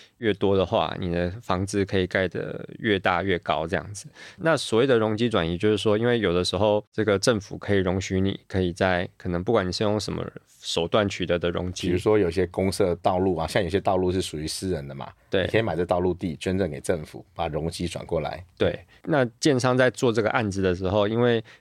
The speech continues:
Speaker 1: 你容积可以转移的话，那在政府规定的这个容积上限里面，那你可以盖的楼地板面积增多的话，那其实差很多嘛。
Speaker 2: 对。
Speaker 1: 因为我的案子如果这个每一户我多了二十平可以卖的话，那一平算八十万好了，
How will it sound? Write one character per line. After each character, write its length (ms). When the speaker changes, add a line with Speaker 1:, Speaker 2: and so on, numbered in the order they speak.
Speaker 1:
你 120
容 220
积 120
可 140
以 80
转 240
移 100
的 140
话， 320
那 360
在 360
政 200
府 140
规 200
定 120
的 120
这 100
个 80
容 160
积 160
上 240
限 160
里 100
面， 240
那 100
你 160
可 140
以 80
盖 180
的 100
楼 140
地 160
板 140
面 180
积 220
增 240
多 180
的 80
话， 140
那 100
其 140
实 60
差 200
很 100
多 200
嘛。 100
Speaker 2:
对。 200
Speaker 1:
因 80
为 220
我 320
的 140
案 200
子 180
如 140
果 260
这 140
个 320
每 160
一 40
户 140
我 140
多 220
了 80
二 100
十 140
平 160
可 100
以 60
卖 240
的 60
话， 300
那 140
一 80
平 280
算 300
八 180
十 160
万 200
好 200
了， 160